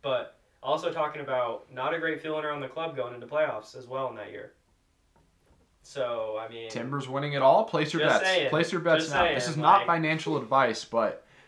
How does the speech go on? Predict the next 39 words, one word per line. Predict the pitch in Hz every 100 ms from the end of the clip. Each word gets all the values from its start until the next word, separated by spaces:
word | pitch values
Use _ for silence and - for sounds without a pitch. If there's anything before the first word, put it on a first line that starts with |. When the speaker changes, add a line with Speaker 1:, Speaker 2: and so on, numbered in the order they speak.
| _
Speaker 2:
if | -
you | 139
were | 143
to |
put, | 127 - 143 120
like, | 107 - -
a | 107
large | 110 110 123 123 110 -
bet | 113 101
down | 104
on | 104
the | 92
Timbers, | - 110 104 90 85 80 - _ _ _ _ _ _ _
it | 113 110
probably | 110 95
wouldn't | 87 76 76
come | 85 80
to |
fruition. | - - 73 - -
I, | - -
don't | 92
do | 80 65
that. | 60 139
Speaker 1:
Yeah, | 131 113
Speaker 2:
That's | 110 113
Speaker 1:
no, |
Speaker 2:
why | 107
I |
said | - 85
Speaker 1:
don't. | -
Speaker 2:
it's | 85
not | 76 -
financial | - 113 107
Speaker 1:
Yeah. | -
Speaker 2:
advice. | - 62 104 - - _ _ _ -
I | 104
just | 104
wanted | 92 90 80
to | - _ -